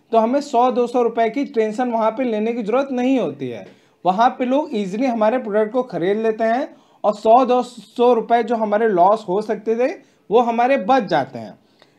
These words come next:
इसी तरीके से कोई भी जो मार्केट है वहाँ पे पे करने की कितनी क्षमता है, लोगों के पास अगर पैसा नहीं है तो वो कैसे लोगों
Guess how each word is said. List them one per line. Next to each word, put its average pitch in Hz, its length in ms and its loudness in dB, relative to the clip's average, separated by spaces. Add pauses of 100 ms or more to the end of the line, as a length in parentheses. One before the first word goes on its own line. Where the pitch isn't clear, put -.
इसी 202 280 -2
तरीके 254 380 2
से 277 200 0 (420)
कोई 240 240 0
भी 277 160 0 (340)
जो 247 160 0
मार्केट 180 640 0
है 117 180 -10
वहाँ 180 360 -2
पे 262 160 -2
पे 233 300 -2
करने 226 320 -2
की 254 120 -6
कितनी 226 340 -8
क्षमता 190 420 -2
है, 165 80 4
लोगों 175 320 0
के 214 80 -14
पास 220 240 0
अगर 220 180 -2
पैसा 208 420 2
नहीं 202 380 -2
है 269 300 -2 (460)
तो 214 80 2
वो 247 120 0 (120)
कैसे 196 340 0
लोगों 220 360 2